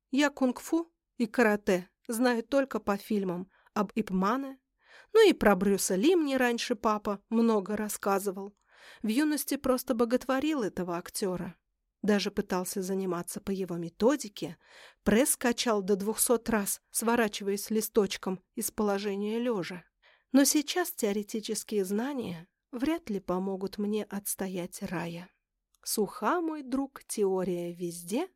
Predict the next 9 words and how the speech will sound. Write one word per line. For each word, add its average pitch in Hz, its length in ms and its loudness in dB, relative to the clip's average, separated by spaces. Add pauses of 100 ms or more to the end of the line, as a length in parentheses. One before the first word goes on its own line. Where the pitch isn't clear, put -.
(200)
но 240 160 6
древо 208 420 4
жизни 294 500 -4
пышно 233 580 -6
зеленеет. 175 800 -6 (380)
Так 247 240 4
еще 262 240 0
Гете 240 360 0
сказал 180 560 -2